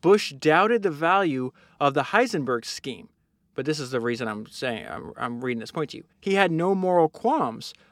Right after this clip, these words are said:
but thought the kidnapping would be hard to carry off. And then he goes into the amount of stress and anxiety he's under. He's really, there's only, like, one other person. Maybe he might be the only person having his set of experiences in the world. Bush felt isolated,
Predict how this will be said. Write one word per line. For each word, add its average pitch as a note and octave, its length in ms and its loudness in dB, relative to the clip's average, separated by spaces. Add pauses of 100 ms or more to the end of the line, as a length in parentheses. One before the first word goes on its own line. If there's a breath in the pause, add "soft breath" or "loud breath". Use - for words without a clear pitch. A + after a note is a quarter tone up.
but D#3+ 100 -2
thought E3+ 140 2
the D3 80 -4
kidnapping C#3 720 -4 (220 soft breath)
would D3 140 0
be C#3+ 100 2
hard D#3+ 320 2
to D3 80 -6
carry C#3 300 -2
off. - 500 -6 (1300)
And C#3 120 -2
then C#3 120 2
he C#3 40 0
goes C3 220 0
into B2+ 220 -6
the B2+ 80 -2
amount A#2 180 -2
of A2+ 80 -10
stress - 580 -4
and A#2 300 -10
anxiety B2 560 -2
he's B2 140 -6
under. A#2+ 280 -2
He's A#2 200 -10
really, C#3 320 0
there's A#2+ 180 -6
only, C3 160 -4
like, A2 160 -8
one B2 180 -4
other A#2+ 160 -4
person. A#2 460 -6
Maybe B2+ 240 -4
he B2+ 160 -8
might C3 180 -4
be C3 80 -6
the B2 140 -4
only B2 160 -4
person A#2+ 380 -4
having A#2+ 400 -4
his A#2+ 340 -8 (240 soft breath)
set C3+ 240 0
of A#2+ 60 -4
experiences B2 500 -6
in A#2 80 -8
the A2 60 -6
world. C3+ 320 2 (280 loud breath)
Bush D#3 220 6
felt C#3 240 4
isolated, C#3 680 -2